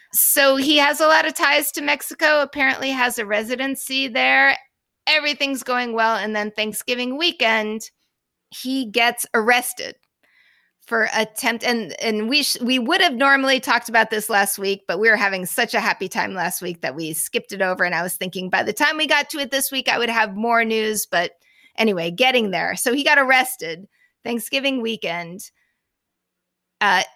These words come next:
kidnapping, apparently, his two-year-old daughter from a previous marriage from the mother's house. And he, I guess he went there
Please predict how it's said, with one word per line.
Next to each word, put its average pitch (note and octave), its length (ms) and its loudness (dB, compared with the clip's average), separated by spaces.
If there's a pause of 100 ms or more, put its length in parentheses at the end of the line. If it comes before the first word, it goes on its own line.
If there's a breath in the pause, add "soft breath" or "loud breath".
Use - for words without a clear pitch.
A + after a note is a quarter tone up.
(120)
kidnapping, D4 1040 0 (180)
apparently, G#3+ 800 -2
his A3 420 -2
two-year-old C#4 720 0
daughter G#3+ 380 4
from G#3+ 260 -4
a G#3+ 60 0
previous G#3+ 640 -4
marriage F#3 800 -4
from F#3 340 -4
the F#3 100 -4
mother's E3+ 460 -2
house. - 520 -4
And F#3+ 220 -2
he, G#3 160 -2
I G3 100 2
guess F#3+ 220 0
he G#3 140 -4
went B3+ 460 0
there A#3+ 500 4